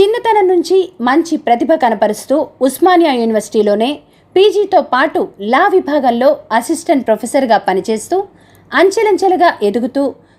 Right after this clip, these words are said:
ప్రస్తుతం ప్రిన్సిపల్ స్థాయి చేరుకున్నారు. వందేళ్ల ఘనచరిత్ర కలిగిన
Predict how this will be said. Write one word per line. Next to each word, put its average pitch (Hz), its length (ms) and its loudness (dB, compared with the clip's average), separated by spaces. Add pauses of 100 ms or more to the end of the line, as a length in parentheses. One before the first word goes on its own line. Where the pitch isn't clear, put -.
(120)
ప్రస్తుతం 302 500 0
ప్రిన్సిపల్ 320 580 0
స్థాయి 220 400 -2
చేరుకున్నారు. 202 520 0 (600)
వందేళ్ల 339 540 2
ఘనచరిత్ర 269 580 -2
కలిగిన 214 400 0